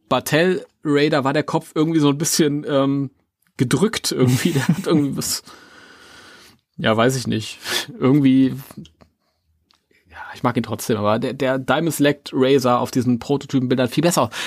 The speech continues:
Und da hab ich mir gedacht, boah, jetzt, jetzt kommen richtig coole, ähm, Figuren. Die sind doch mal ein bisschen größer und die sehen besser aus und sehr schön. Aber ich brauch das nicht alles zweimal. Also hab ich meine Mattel-Figuren genommen, hab die alle rausgehauen bei eBay.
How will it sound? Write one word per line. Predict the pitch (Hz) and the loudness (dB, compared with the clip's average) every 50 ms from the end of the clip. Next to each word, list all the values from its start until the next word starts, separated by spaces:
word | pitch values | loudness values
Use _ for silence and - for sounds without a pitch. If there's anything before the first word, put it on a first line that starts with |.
| - - - | -10 -6 0
Und | - 165 | 2 2
da | 170 | 2
hab | 165 | 4
ich | 170 | 4
mir | 175 | 2
gedacht, | 165 156 156 151 - 180 165 - | 4 2 2 0 -2 -6 -6 -2
boah, | 156 160 135 123 | -2 -2 -2 -2
jetzt, | 123 117 - - - | -2 -4 -6 -10 -10
jetzt | 135 - - - | -8 -6 -2 0
kommen | - 156 135 | 0 0 2
richtig | 135 160 147 - 135 - - | 2 0 0 -2 -8 -8 -6
coole, | - - 131 269 262 226 165 143 - | -2 2 2 4 4 4 2 2 0
ähm, | 143 135 131 131 135 - - | 0 0 2 0 0 -4 -4
Figuren. | - - 131 120 131 127 | -6 -4 -2 0 0 0
Die | 135 190 | 0 -2
sind | 185 - - 185 | -4 -4 -4 -4
doch | 175 165 | -4 0
mal | 165 160 | 0 0
ein | 156 170 | 0 0
bisschen | 185 - - 143 131 | -2 -2 -2 -4 -2
größer | 123 139 175 202 214 202 190 - 185 175 170 170 156 | 2 2 4 4 2 0 0 0 2 4 4 2 2
und | 139 135 160 | 0 -2 -2
die | 151 | -2
sehen | 127 165 170 156 | 0 0 0 0
besser | 135 147 139 - - 151 - | 0 -2 -2 0 -2 -2 0
aus | 190 208 202 190 180 175 165 - 156 | 2 2 4 4 4 4 2 0 -4
und | 139 143 - - - - - - | -6 -6 -8 -12 -20 -20 -14 -4
sehr | - 202 208 190 | 0 2 2 2
schön. | - - 180 170 170 160 - - - - - - _ | 0 0 0 2 2 2 0 -4 -8 -16 -18 -10 _
Aber | 123 139 160 | 2 2 2
ich | 165 - | 2 2
brauch | - 185 185 185 | 0 0 2 2
das | - 156 - | 0 -2 0
nicht | 170 156 190 | -2 -2 -2
alles | 190 165 160 147 - - | -2 -2 -4 -6 -6 -8
zweimal. | - - 170 165 180 180 160 147 147 175 214 226 - _ _ _ _ _ _ | -4 0 0 2 2 0 0 0 0 0 -2 -4 -6 _ _ _ _ _ _
Also | 143 123 - 170 185 | -2 0 0 0 2
hab | 170 160 160 170 | 2 2 0 0
ich | - - | -2 0
meine | 147 147 151 147 | 0 2 2 2
Mattel-Figuren | 147 147 143 - 185 185 175 - 175 151 156 160 160 | 0 0 2 2 0 0 2 0 0 0 0 0 0
genommen, | 156 151 151 156 156 139 - | 0 0 0 0 0 0 -4
hab | 143 120 | -6 -8
die | - - | -8 -4
alle | - 160 151 151 143 147 135 123 | 0 2 4 4 4 2 0 0
rausgehauen | 131 156 175 - - 151 139 139 139 | 0 0 0 0 0 2 2 2 4
bei | 139 135 - | 2 0 0
eBay. | 151 143 143 156 160 175 190 | -2 0 2 4 2 2 0